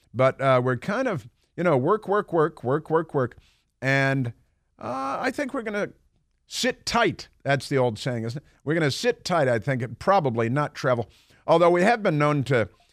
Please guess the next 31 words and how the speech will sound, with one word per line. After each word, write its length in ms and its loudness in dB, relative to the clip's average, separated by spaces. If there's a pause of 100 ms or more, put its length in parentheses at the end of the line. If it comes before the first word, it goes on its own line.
(160)
do 200 4
last-minute 680 0
things 420 -8 (320)
right 200 2
out 120 4
of 80 -2
the 40 -4
blue. 300 0 (500)
One 280 2
year 220 4
we 120 -2
decided, 500 0 (220)
kind 160 -2
of 60 2
at 60 -8
the 60 -4
last 360 2
minute, 200 0 (300)
"Hey, 180 2
look 220 2
at 60 2
the 80 2
weather 420 0 (140)
in, 360 0
uh, 220 0 (680)
uh, 200 -6
what's 220 -2
it 80 -4
called? 260 2
Key 180 -4
West. 380 0